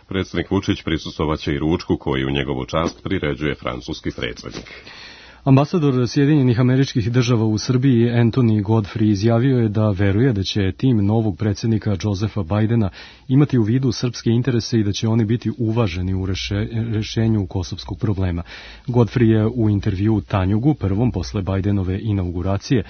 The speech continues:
Speaker 2: rekao da Sjedinjene Države očekuju da će to rešenje biti postignuto u okviru dijaloga koji vodi Evropska unija. O Vašingtonskom sporazumu i pokušajima Prištine da relativizuje značaj tog dokumenta,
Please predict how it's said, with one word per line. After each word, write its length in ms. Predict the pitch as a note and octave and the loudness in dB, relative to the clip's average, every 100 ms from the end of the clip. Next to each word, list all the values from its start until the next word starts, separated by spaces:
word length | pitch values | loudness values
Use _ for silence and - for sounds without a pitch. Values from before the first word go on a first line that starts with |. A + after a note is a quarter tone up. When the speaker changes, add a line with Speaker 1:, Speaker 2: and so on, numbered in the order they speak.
| - - - | -10 -20 -4
Speaker 2:
rekao 380 | A#2 B2 - A2+ | 0 2 2 0
da 180 | G2 F#2 | 0 -2
Sjedinjene 540 | - G#2 A2 F#2+ F#2 | 0 0 2 0 -2
Države 360 | G2 G2+ A#2+ G2+ | -2 -2 -2 -2
očekuju 480 | F2+ G#2+ - A#2+ | -2 -4 0 -2
da 60 | F#2 | -2
će 140 | - | -4
to 160 | F#2 A2 | -4 -2
rešenje 380 | F#2+ - G#2 G#2+ | -2 -2 0 0
biti 220 | A2 G2+ | -2 -4
postignuto 600 | - G2 - A2+ G#2 G#2+ | -4 -4 -2 -2 -2 -2
u 60 | F#2+ | -4
okviru 340 | F#2+ G#2 G2+ | -2 -2 -2
dijaloga 480 | F2 F#2 G2+ G#2 G#2 | -2 -2 -2 -2 -2
koji 240 | - G2+ | 0 -2
vodi 300 | F#2 F#2 F2+ | -2 -4 -4
Evropska 460 | E2+ E2+ F#2+ - G2+ | -4 -6 -8 -6 -4
unija. 320 | F2 E2 E2 - - - - - | -4 -6 -10 -12 -20 -20 -14 -2
O 140 | A#2+ | 2
Vašingtonskom 760 | G#2+ A2 - A2 F#2+ F2 - E2 | 2 2 0 -2 -4 -8 -6 -8
sporazumu 640 | - A2 G#2+ A2 B2+ A2+ | -4 -2 0 0 0 0
i 40 | F#2 | 0
pokušajima 560 | G#2 F#2+ G2+ G2+ F#2 | -2 -4 -4 -4 -4
Prištine 540 | E2+ A#2+ A2+ - F#2 F2+ | -4 -4 -4 -4 -4 -4
da 300 | E2+ F2+ F2 | -4 -4 -4
relativizuje 680 | F2+ F2 - G2+ A#2 F2+ | -4 -4 -2 0 0 -2
značaj 340 | D#2 F2+ - F2 | -4 -6 -6 -6
tog 200 | F#2+ E2+ | -6 -6
dokumenta, 520 | F2+ G#2 A2+ A#2+ | -6 -2 0 0